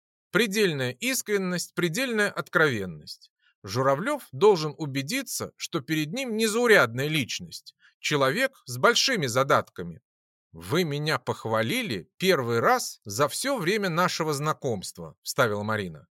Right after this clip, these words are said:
«Надеюсь, что не в последний», отозвался Циннер. Давайте не отвлекаться. Журавлёв – интеллектуал, поэтому вы можете продемонстрировать свой интеллект. Это тот случай, когда вы должны использовать весь свой потенциал.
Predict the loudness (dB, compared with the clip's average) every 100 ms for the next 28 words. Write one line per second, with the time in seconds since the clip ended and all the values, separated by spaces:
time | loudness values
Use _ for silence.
0 | _ _ _ -6 -4 -2 -2 -2 -2 0
1 | 0 2 2 0 2 2 0 -2 -10 -12
2 | -8 0 2 4 0 0 -6 -4 -4 -4
3 | -8 _ _ _ _ -2 2 4 4 2
4 | 0 2 0 -2 -4 -6 -12 -12 _ _
5 | _ -8 0 4 4 2 -2 -2 -6 -2
6 | 0 0 0 2 2 4 0 -10 _ _
7 | _ 4 6 6 0 -2 -2 0 2 2
8 | 0 -4 -4 -2 -2 -2 -2 -2 2 2
9 | 2 0 0 0 -2 -6 -4 -4 -4 -10
10 | _ _ _ -2 2 4 4 2 0 -4
11 | -4 -6 -4 -4 0 0 2 2 4 2
12 | 0 -2 -2 -8 -2 -2 0 -2 -4 -4
13 | -4 -2 -2 -2 -2 -2 -4 -4 -2 0
14 | 0 -2